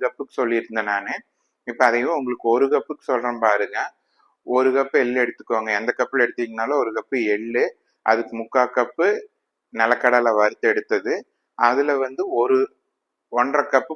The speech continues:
போட்டுக்குங்க. கருப்பட்டியோ வெல்லமோ எதுவா இருந்ததுனாலும் ஒன்றரை கப் போட்டுக்குங்க.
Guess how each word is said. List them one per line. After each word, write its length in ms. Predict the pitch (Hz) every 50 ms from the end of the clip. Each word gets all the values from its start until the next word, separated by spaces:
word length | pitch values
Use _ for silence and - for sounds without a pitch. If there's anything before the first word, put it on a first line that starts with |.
| -
போட்டுக்குங்க. 520 | 147 131 120 - 123 117 - 113 110 104 101 - - _ _ _ _ _ _ _ _ _ _ -
கருப்பட்டியோ 560 | 117 117 117 - - 127 117 117 110 113 113 113 113 117
வெல்லமோ 400 | 113 110 113 117 113 113 110 113 123 117
எதுவா 240 | 107 107 110 110 113 110
இருந்ததுனாலும் 440 | 107 107 104 101 107 113 139 160 139
ஒன்றரை 180 | 117 110 107 - -
கப் 200 | 107 - - -
போட்டுக்குங்க. 440 | 104 98 - 104 90 _ 98 95